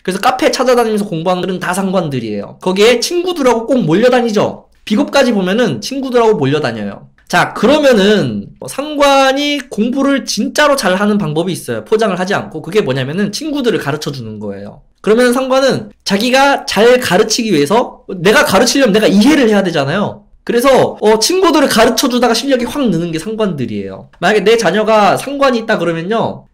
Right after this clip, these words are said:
그 공부하라고 그냥 얘기할 게 아니라 친구들 다 불러서 집에서 공부하라 하거나 돈 쥐어주면서 독서실 같이 가라고 하거나 이런 식으로 해야 돼요.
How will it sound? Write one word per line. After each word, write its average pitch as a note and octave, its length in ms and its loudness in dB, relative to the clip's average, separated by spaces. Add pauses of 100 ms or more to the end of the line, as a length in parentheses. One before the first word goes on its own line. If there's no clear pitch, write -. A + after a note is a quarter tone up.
그 C#3+ 260 -2
공부하라고 A#3+ 600 2
그냥 F#3+ 280 -2
얘기할 D3 260 0
게 E3 100 -4
아니라 C3+ 240 -2
친구들 C4+ 400 -2
다 G3 260 -2
불러서 G3 300 0
집에서 F3 300 -6
공부하라 D#3 380 0
하거나 C3+ 520 -4 (180)
돈 A3+ 220 2
쥐어주면서 F#3+ 840 0
독서실 G3+ 340 0
같이 D3+ 220 -6
가라고 D3 300 0
하거나 C#3+ 600 -4 (100)
이런 D#4+ 300 2
식으로 A#3+ 380 0
해야 E3 200 -2
돼요. G2+ 320 -8